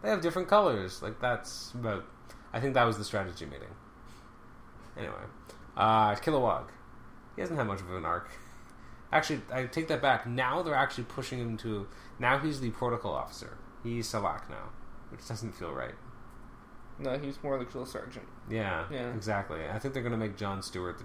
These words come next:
Speaker 1: drill sergeant now, which, again, at least it's something to do with John Stewart, so as much as I may not be a huge fan or that interested in the new direction, at least they're doing something with the characters, but Kilowog is not a guy
Speaker 2: Salak.
Speaker 1: who worries about protocol.
Speaker 2: No.
Speaker 1: Uh,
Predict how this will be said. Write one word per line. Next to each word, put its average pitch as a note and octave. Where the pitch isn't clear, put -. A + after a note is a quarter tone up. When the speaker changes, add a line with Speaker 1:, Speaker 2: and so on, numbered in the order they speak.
Speaker 1:
drill F2
sergeant D2
now, A#2+
which, B2
again, D3
at A#2
least C3
it's C3+
something C3
to B2+
do B2+
with A#2
John G#2+
Stewart, C3+
so G2+
as G#2+
much A#2
as A2
I G#2
may A2
not A2
be G#2+
a G2
huge G#2+
fan G#2+
or F#2
that G#2
interested A2+
in G#2
the G2+
new G2+
direction, G2
at A#2
least C3+
they're A#2+
doing A2+
something A#2
with E3+
the -
characters, F2
but G#2+
Kilowog D#3+
is C3+
not A#2+
a B2+
guy A#2+
Speaker 2:
Salak. A#2+
Speaker 1:
who A#2+
worries A#2
about G#2+
protocol. F#2+
Speaker 2:
No. C3+
Speaker 1:
Uh, A#2+